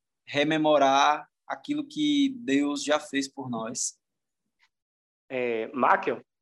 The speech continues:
Speaker 2: interessante, sabe, que quando vocês me convidaram, né, pra esse podcast, e eu fiquei pensando assim, mas de onde surgiu realmente o coelhinho, né?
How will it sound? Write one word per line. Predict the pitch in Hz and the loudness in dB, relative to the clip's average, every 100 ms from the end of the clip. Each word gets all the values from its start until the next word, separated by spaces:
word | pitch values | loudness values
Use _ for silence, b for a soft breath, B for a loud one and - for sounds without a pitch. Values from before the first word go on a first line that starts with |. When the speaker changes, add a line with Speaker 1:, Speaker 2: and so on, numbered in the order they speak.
| _ _ _ _ - | _ _ _ _ -12
Speaker 2:
interessante, | 123 151 156 143 - 151 147 | -4 0 0 -2 -2 -2 -2
sabe, | 127 135 139 139 | -4 -2 -2 -4
que | 135 123 117 110 113 | -6 -4 -4 -6 -6
quando | 127 123 | -4 -2
vocês | 127 120 127 | -2 -2 -4
me | 123 123 | -4 -4
convidaram, | 131 127 127 131 156 160 127 | -2 0 0 4 4 4 2
né, | 123 131 | 0 0
pra | 131 120 | 0 -2
esse | 117 - | -2 -8
podcast, | - 113 117 - 160 180 - - _ _ _ _ _ _ | -8 -6 -6 0 0 0 -8 -16 _ _ _ _ _ _
e | 143 165 180 185 - | -4 -2 0 -2 -2
eu | 180 190 | 0 2
fiquei | 214 208 196 190 185 170 160 _ _ | 0 2 4 6 4 2 -6 _ _
pensando | 185 196 196 170 160 | -2 -2 0 -2 0
assim, | 147 - 139 | -2 -4 -4
mas | 147 262 - | -4 -4 -4
de | 247 | 2
onde | 220 247 240 | 4 4 0
surgiu | - 233 196 | -2 -4 0
realmente | 196 202 196 196 _ 196 185 180 | 0 2 0 -2 _ -4 -4 -2
o | 165 | -4
coelhinho, | - 160 151 127 113 | -2 -2 0 -2 -6
né? | 117 180 | -6 -8